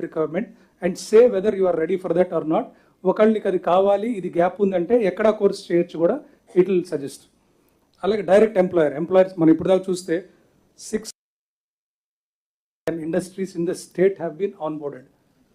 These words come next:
ఎంఎస్ఎంఈ దగ్గర నుంచి లార్జ్ స్కేల్ ఇండస్ట్రీస్ అందరినీ కూడా ఆన్‌బోర్డ్ చేసాం.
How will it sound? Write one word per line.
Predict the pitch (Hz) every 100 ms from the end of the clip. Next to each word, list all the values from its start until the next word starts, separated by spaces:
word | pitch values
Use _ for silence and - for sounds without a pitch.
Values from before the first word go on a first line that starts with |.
| _ _ 156
ఎంఎస్ఎంఈ | 180 196 202 196 190
దగ్గర | 185 170
నుంచి | 175 160 240 180
లార్జ్ | 165 170 -
స్కేల్ | - 180 165
ఇండస్ట్రీస్ | 160 160 180 143
అందరినీ | 156 185 196 185 165
కూడా | 214 - _ _ _ 156
ఆన్‌బోర్డ్ | 180 185 185
చేసాం. | 160 151 190